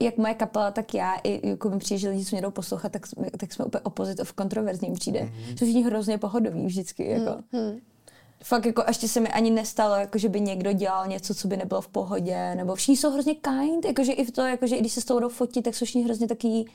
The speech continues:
Speaker 1: takový, jakože milí a to, jakože
Speaker 2: Mhm.
Speaker 1: zatím nemám, ještě se mi nestalo, že bych si řekla, jako, že to je debil. Víš, jakože
Speaker 3: Mhm.
Speaker 1: vůbec, jakože zatím byli všichni hrozně rostomilí a hodní.
Speaker 2: Hmm. Fakt nic? Někdo po tobě něco hodil, řvali,
Speaker 1: Hmm.
Speaker 2: bučeli?
Speaker 1: <laughs>
Speaker 2: <laughs> Može-,
Speaker 1: Hele,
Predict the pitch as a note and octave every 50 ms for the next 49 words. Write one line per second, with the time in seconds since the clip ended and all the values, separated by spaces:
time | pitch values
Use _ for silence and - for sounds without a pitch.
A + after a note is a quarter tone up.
0 | - - - - - - - - _ _ _ _ _ - B3+ B3+ B3+ B3 A#3+ A#3
1 | A#3 A3+ A3+ A#3 A#3 G#3+ A#3+ A#3 A#3 A#3 A#3 B3 A#3+ A#3+ A#3+ A#3 A#3+ A#3 - A3+
2 | A#3 - B3 A#3 A#3 A#3 A#3 A#3 A3+ A#3 A#3 A3+ - A#3 G#3+ G#3 G#3+ - G#3+ G#3+
3 | A#3+ A#3+ B3+ B3 A#3+ A#3 A#3 A3+ A3 A3+ A#3 - - - A3 - - B3+ - C#4
4 | B3+ B3 A#3 A#3 - - B3 A#3 A3+ A#3 G#3+ A3 A3 - - A#3 A3 G#3 - -
5 | G3+ G3+ F#3+ - - - E3+ D#3+ E3 D3 - - - - - - - - A#3 C#4
6 | C#4 B3 A3 B3 A3 A#3+ B3+ A3 G3+ - F#3+ G3+ G3 G#3 G#3 G#3 G#3 G3 G3+ G3+
7 | - - _ _ - _ _ _ - A3 G#3+ A3+ G#3 G#3+ G#3+ G#3 - - A3 A3
8 | A3 G#3+ G#3 A3 G#3+ G#3+ G#3+ - - A3+ G#3+ G3+ F#3+ G3 - G#3+ G3+ G#3 G3+ G3+
9 | G#3+ G#3 G#3+ - _ _ _ _ _ _ _ _ - - B2 B2 A#2 A2+ A2 G#2+
10 | A#2+ A#2 - - - - - _ _ _ _ _ _ _ _ _ - - B2+ B2
11 | - B2 A#2+ B2+ D3 D#3 D3 - C#3+ C3 B2+ A#2+ G#2+ B2+ B2 B2 B2 B2 A#2+ A2
12 | - B2 A2 A2+ A2+ A2+ A#2 B2 B2 B2+ B2+ B2 B2 B2 A#2 G#2+ G#2+ A#2+ A#2+ B2
13 | B2 A#2+ A2+ A#2+ A#2 - - B2+ A#2+ A#2+ A#2 A#2 A#2 A#2+ A#2 A2 A#3+ A#3+ E4 E4+
14 | C4 - D#4+ C#4+ C#4 A#3+ - - C4+ B3+ - - C3 B2 C3 D#3 D3+ F3+ F3 E3+
15 | D3+ C3 - - - _ _ _ _ _ _ - C#3+ A3+ A3 G#3+ A3+ A3 -